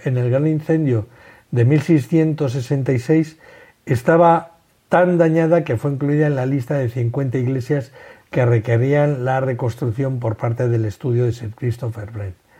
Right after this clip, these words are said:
La parte principal de la iglesia fue reconstruida entre mil seiscientos setenta y mil seiscientos setenta y tres de las antiguas paredes. Algunas partes de la arquitectura medieval fueron incorporadas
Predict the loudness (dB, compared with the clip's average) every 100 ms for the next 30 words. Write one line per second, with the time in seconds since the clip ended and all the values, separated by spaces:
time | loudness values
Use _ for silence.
0 | -20 -20 -20 -20 _ 0 2 2 2 2
1 | 4 2 4 2 2 2 4 4 4 4
2 | 2 2 2 2 0 -2 -2 -4 -2 0
3 | 2 0 -4 -10 -20 _ -2 0 2 4
4 | 4 2 0 0 2 2 2 0 -2 -2
5 | -2 0 0 -2 -2 -2 -2 -2 0 0
6 | 0 -2 -2 -2 0 0 2 0 -2 -10
7 | -20 _ -2 2 2 2 0 0 2 2
8 | 2 -2 -6 -6 -6 -10 -14 _ _ -20
9 | -20 -20 _ -4 0 2 4 4 4 0
10 | -4 -2 0 0 0 0 2 2 0 -2
11 | -4 -4 -2 0 2 0 0 0 0 -2
12 | -4 -4 -4 -2 -2 -2 -2 0 0 -2